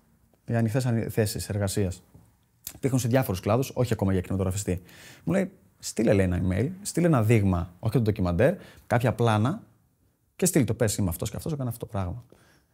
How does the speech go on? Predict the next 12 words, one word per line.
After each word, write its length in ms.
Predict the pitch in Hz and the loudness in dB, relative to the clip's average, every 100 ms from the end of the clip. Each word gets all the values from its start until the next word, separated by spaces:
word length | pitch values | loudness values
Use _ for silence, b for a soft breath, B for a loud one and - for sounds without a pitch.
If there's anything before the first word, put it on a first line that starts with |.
| _ - | _ 0
Μια 80 | 135 | 0
απάντηση 420 | 123 135 123 - | 4 4 4 6
αρνητική 320 | 113 107 117 151 | 6 6 4 6
μπορεί 180 | 135 | 6
να 120 | 139 127 | 6 4
με 60 | |
πεισμώσει, 440 | 120 113 139 156 131 | 4 4 4 2 2
να 80 | |
με 80 | 123 | 2
κάνει 420 | 120 131 131 123 | 2 2 2 2
έτσι 240 | 120 - | 0 0
να, 120 | 120 | 0